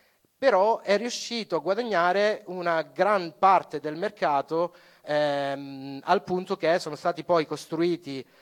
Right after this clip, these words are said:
eh, dei progetti intorno, ehm, che hanno scopi diversi come Open R T O S, ehm, Safe R T O S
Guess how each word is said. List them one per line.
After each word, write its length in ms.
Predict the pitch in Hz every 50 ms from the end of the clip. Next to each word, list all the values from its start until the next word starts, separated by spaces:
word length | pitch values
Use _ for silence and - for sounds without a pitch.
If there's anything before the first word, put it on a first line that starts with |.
| _ _ _
eh, 340 | - 143 143 139 131 139 135
dei 160 | 131 160 160
progetti 800 | - 196 202 196 - - 156 151 156 160 156 - - 160 151 151
intorno, 840 | 185 175 - 160 147 151 165 170 165 160 160 160 160 165 165 151 _ _ _ _ _
ehm, 1300 | - - 147 147 139 143 143 135 135 135 127 135 135 135 135 135 135 131 131 131 127 127 127 123 123 - _ _ _
che 140 | _ 160 160
hanno 380 | 156 156 151 151 156 165 165
scopi 360 | 156 - - 156 151 147 151
diversi 540 | 151 160 165 156 143 147 151 151 - - 143
come 480 | - 139 143 143 139 139 135 135 _ _ _ _ _ _ _ _ _ _ _ _ - - -
Open 300 | 165 151 147 - 151 170
R 300 | 175 165 165 165 165 -
T 80 | -
O 80 | 175 160
S, 420 | - - - 160 151 156 151 147 - - - - - _
ehm, 840 | - 147 147 147 147 143 139 139 139 135 139 135 135 131 131 131 131
Safe 400 | 127 - - 175 170 170 160 156 -
R 280 | - 156 156 156 156 151
T 100 | - -
O 80 | 151
S 340 | 147 - - 156 151 147 147